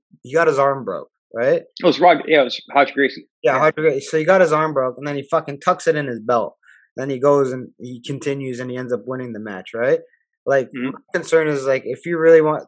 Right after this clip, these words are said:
Speaker 1: to me, that's really, that's a real jiu-jitsu fight. Like,
Speaker 2: Mm-hmm.
Speaker 1: i-, if it gets to the Olympic level, like, when the arm breaks, they'll stop it. And
Speaker 2: Mm-hmm.
Speaker 1: I,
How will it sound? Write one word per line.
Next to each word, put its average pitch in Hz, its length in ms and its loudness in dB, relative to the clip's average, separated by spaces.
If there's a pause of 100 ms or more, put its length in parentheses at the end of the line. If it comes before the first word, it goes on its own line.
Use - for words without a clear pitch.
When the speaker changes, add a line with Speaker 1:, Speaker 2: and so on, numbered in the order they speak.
Speaker 1:
to 160 80 -10
me, 175 220 0
that's 156 600 0
really, 139 540 0
that's 143 180 0
a 131 100 2
real 139 440 0
jiu-jitsu 123 460 -10
fight. 98 340 -8
Like, 104 200 -8 (760)
Speaker 2:
Mm-hmm. 127 520 -4
Speaker 1:
i-, - 140 2 (140)
if 156 300 2
it 127 160 -10
gets 160 280 2
to 147 320 6
the 135 140 0
Olympic 143 420 -4
level, 110 420 -4
like, 107 240 -6
when 135 280 -8
the 123 80 -8
arm 139 300 -4
breaks, 135 360 -4
they'll 120 140 2
stop 107 420 -4
it. 80 140 -8 (640)
And 120 520 -8 (100)
Speaker 2:
Mm-hmm. 117 200 -8 (720)
Speaker 1:
I, 135 260 -2